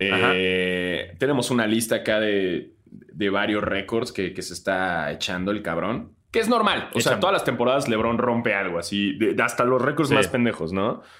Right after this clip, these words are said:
Speaker 2: Eh,
Speaker 1: Sí, sí.
Speaker 2: <laughs> pero, eh, es el primer jugador en ganar un partido de las finales sin haber hecho popó en la mañana. <laughs> ¿No? <laughs> Ese tipo de estadística me mama, ¿no?
Speaker 1: Me encanta, me encanta.
Speaker 2: Este, pero, por ejemplo,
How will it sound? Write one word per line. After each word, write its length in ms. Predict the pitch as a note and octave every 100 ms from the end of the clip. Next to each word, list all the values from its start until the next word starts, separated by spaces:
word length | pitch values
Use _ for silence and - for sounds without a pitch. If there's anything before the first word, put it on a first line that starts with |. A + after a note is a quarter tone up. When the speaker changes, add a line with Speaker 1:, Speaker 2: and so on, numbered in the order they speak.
| - - _ _ _
Speaker 2:
Eh, 520 | F2 F2 F2 E2+ E2+
Speaker 1:
Sí, 80 | A2+ - D#3+
sí. 220 | F#3+ D#3 -
Speaker 2:
<laughs> 60 |
pero, 500 | A2+ G#2+ G#2 G2 F#2 F#2+ - - _ -
eh, 380 | - - - - -
es 220 | C#3 G3
el 100 | A3+
primer 220 | A3 G#3 G3+
jugador 440 | G#3+ G#3 F#3 A3+
en 100 | A3
ganar 240 | D#3+ E3+
un 100 | F#3+
partido 260 | E3+ D3+ F3
de 60 | F#3
las 140 | C#3+
finales 320 | D3+ C#3 F#3
sin 140 | - B2+
haber 180 | B2 D3
hecho 200 | D#3 D#3+
popó 220 | - C3
en 60 | C3+
la 60 |
mañana. 500 | A#2 G#2+ A2 G2 - _ _ _ _
<laughs> 140 | A#2 -
¿No? 320 | D#3 C3 C#3
<laughs> 1400 | E3+ E3 D3+ E3 D3+ E3 C#3+ - - - D3 - - - _ _ - G3+ D#4 -
Ese 200 | D#3+ E3+
tipo 300 | C#3+ D3 D#3
de 60 | C#3
estadística 560 | A2+ A#2 A#2 A#2 -
me 140 | F#2+ F#2+
mama, 280 | G#2 G2+ F2+
¿no? 200 | F#2+ - -
Speaker 1:
Me 80 | G#2+
encanta, 320 | G2 G#2 F#2+ F#2
me 120 | G2
encanta. 260 | G2 F#2 F2+
Speaker 2:
Este, 720 | A2 A2 - G3 D#3 C#3+ - - -
pero, 140 | C3+
por 120 | C3+ C#3
ejemplo, 400 | F3 F3 G#3+